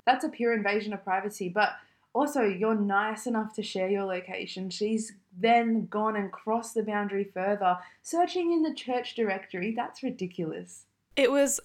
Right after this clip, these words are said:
Speaker 2: quite, I mean, that friendship already had quite a power imbalance. Like, she was very much a, like, um, was trying to play, like, a mum, big sister role in my life, which we had to work through later on because it wasn't healthy for either of us.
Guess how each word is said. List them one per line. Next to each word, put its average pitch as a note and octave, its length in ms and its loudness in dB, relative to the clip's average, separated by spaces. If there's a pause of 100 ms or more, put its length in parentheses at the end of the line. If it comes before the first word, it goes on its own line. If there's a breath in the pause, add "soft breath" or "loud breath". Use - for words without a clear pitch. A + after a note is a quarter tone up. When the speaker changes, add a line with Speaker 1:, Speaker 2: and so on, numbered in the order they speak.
Speaker 2:
quite, B3 640 10
I B3+ 80 8
mean, C4 200 4
that B3+ 220 8
friendship C#4+ 340 4
already A3 460 4
had G#3 260 0
quite G3 300 2
a G3+ 120 -2
power F#3 460 -2
imbalance. G3+ 640 0
Like, G3 140 0
she - 200 -4
was F#3+ 160 -4
very F#3+ 300 -2
much G3 300 -6
a, G3 100 -2
like, F#3 380 -6 (420 loud breath)
um, G3 580 -2 (480)
was A3+ 120 -4
trying G#3+ 260 2
to G3+ 60 -2
play, G3+ 220 0
like, G3+ 180 0
a G3+ 60 -2
mum, F#3 300 -4
big F#3 180 -6
sister - 320 -8
role A3 260 2
in B3 100 -2
my B3+ 180 -2
life, C4 360 -2
which - 200 -8
we G3 400 -6
had G3 200 -10
to G3+ 80 -18
work G3 300 -10
through G#3 220 -10
later G3+ 300 -6
on G3+ 180 -6
because A#3 240 -10
it - 140 -14 (220)
wasn't G3+ 280 -10
healthy G3+ 440 -10
for - 120 -12
either G#3 280 -12
of A3 100 -10
us. A#3+ 260 -4